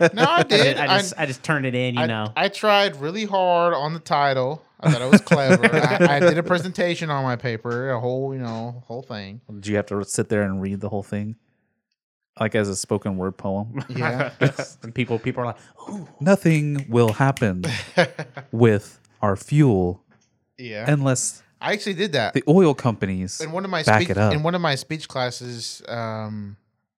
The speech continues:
Speaker 1: the, one of the professors was like, "Hey, I, I'll give y'all extra points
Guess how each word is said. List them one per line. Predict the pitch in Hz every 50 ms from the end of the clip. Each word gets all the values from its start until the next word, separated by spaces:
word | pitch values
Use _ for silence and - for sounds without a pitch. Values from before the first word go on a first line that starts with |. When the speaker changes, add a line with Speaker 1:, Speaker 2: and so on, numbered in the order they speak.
| _ - - _ -
Speaker 1:
the, | 135 131
one | 123 131 135
of | 123
the | 120 117
professors | - 117 - - 123 117 - 117 110 107
was | 110 104 101 107 113
like, | 107 101 101 98 - _ _ _ _ _ _ _ _ _ _ _
"Hey, | - 123 117
I, | 110 117 117 -
I'll | - 123
give | 123 127 131 123 127
y'all | 120 113 -
extra | - 117 117 - - - - 107
points | - _ - 113 113 110 110 104 - - - - - - - -